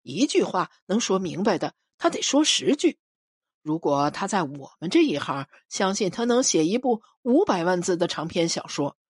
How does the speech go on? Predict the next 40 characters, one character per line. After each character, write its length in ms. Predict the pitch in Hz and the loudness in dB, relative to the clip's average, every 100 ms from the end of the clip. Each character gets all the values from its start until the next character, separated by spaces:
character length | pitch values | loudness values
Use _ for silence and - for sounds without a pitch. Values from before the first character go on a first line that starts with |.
| _ | _
而 160 | - 233 | -2 0
且 200 | - 135 _ _ | 0 -2 _ _
不 120 | 220 | 2
累。 200 | 349 - _ _ _ _ _ _ _ _ _ _ _ _ | 2 0 _ _ _ _ _ _ _ _ _ _ _ _
宝 180 | 131 131 | -10 -8
丰 400 | - 214 220 220 | -2 0 2 -2
常 360 | - 131 220 | -4 -4 -2
常 240 | 320 - 160 | -2 -4 -4
借 240 | - 214 | 0 0
故 320 | - 226 151 - - - | 0 2 0 0 -14 -8
去 160 | - | -6
别 300 | 165 131 156 | -4 -6 -6
的 80 | 151 | -6
包 240 | 170 202 | -2 -2
厢， 340 | 208 233 220 - _ _ _ _ | -2 -2 -4 -6 _ _ _ _
和 360 | - 185 196 202 | -8 -2 2 2
那 200 | 262 269 | 2 -2
里 160 | 196 151 | -2 -2
的 140 | 151 | -2
员 240 | 156 160 220 | -2 -2 0
工 260 | 262 269 - _ | 0 -2 -6 _
喝 300 | - 185 160 | 0 2 2
酒 260 | 147 92 - | -2 -8 -8
聊 160 | 135 | -12
天 220 | 143 190 | -10 -8
儿。 140 | 175 - _ _ _ _ _ _ _ | -8 -10 _ _ _ _ _ _ _
从 540 | - 165 165 175 185 - | -10 -4 -2 0 -2 -4
那 260 | 226 202 | -2 0
人 200 | 143 151 | 0 -2
的 100 | 180 | -4
介 280 | 214 277 226 | -2 0 0
绍 280 | 165 294 247 | 0 -2 -2
当 240 | 165 160 | -4 -6
中， 300 | 156 160 147 - - - | -2 -2 -2 -8 -20 -8
我 100 | 196 | -4
明 280 | 175 180 330 | -2 0 0
显 240 | - 147 | 0 -2
地 100 | 156 | -4
感 220 | 165 131 | -4 -6
觉 280 | 135 143 151 | -6 -6 -6